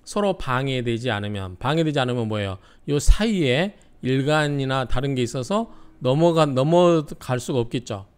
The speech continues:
그러니까 서로 방해하지 않으면 무방한데, 무방하다는 거죠. 우, 또한 필, 반드시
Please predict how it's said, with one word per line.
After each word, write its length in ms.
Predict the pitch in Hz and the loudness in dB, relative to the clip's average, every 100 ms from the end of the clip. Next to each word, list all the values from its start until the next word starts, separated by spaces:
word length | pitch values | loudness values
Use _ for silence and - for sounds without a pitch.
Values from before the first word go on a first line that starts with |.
| _ | _
그러니까 140 | - | -8
서로 240 | - 190 190 | -2 -2 -2
방해하지 580 | 120 127 127 120 143 | -4 -4 -2 -4 -4
않으면 540 | 151 110 113 139 208 208 - - - | -4 -4 -4 0 0 -2 -12 -20 -12
무방한데, 840 | - 120 131 127 104 113 127 87 - - _ _ _ | -2 2 4 2 2 2 2 0 -8 -20 _ _ _
무방하다는 500 | - 127 139 127 107 | -4 0 2 2 -2
거죠. 380 | 104 110 202 247 - _ _ - - | -4 -2 -2 -2 -12 _ _ -18 -2
우, 420 | 147 156 113 - - - | 2 4 2 -4 -10 0
또한 500 | 196 120 123 180 208 _ - | 2 2 0 -6 -8 _ 2
필, 360 | - 226 120 117 - | 4 6 2 -4 -10
반드시 720 | 113 120 135 123 190 196 196 | -8 -4 -4 -2 0 0 -2